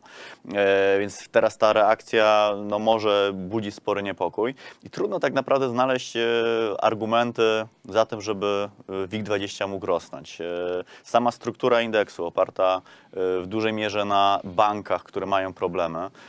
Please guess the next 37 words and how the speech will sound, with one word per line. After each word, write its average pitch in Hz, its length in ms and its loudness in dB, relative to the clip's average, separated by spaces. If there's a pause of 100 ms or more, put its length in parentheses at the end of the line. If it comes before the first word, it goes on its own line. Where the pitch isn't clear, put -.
(200)
Ogólnie 107 300 -4
sektor 104 300 -4
bankowy 98 340 -2
na 92 100 -6
świecie 85 440 -6 (280)
boryka 92 420 -2
się 98 120 -12
z - 40 -18
problemami, 101 580 0
a 110 80 0
w - 60 -20
Polsce, 104 320 -4
że 98 80 -8
dochodzą, 95 560 -2
e, 92 300 -2
problemy 95 360 -6
choćby 92 400 -4 (300)
kredytów 101 400 -2
frankowych, 90 640 -2
w - 180 -20
dalszym 87 280 -6
ciągu 90 260 -8
tutaj 87 160 -6
w - 80 -18
pełni 92 260 -4
to - 80 -10
nieuregulowane. 87 800 -4 (320)
E, 98 300 4
dodatkowo, 107 920 4 (100)
e, 104 40 0
spółki 107 440 -6
z 101 40 -8
branży 107 340 0
energetycznej, 104 680 -4
gdzie 85 160 -10
też - 260 0
energetyka, 95 720 -2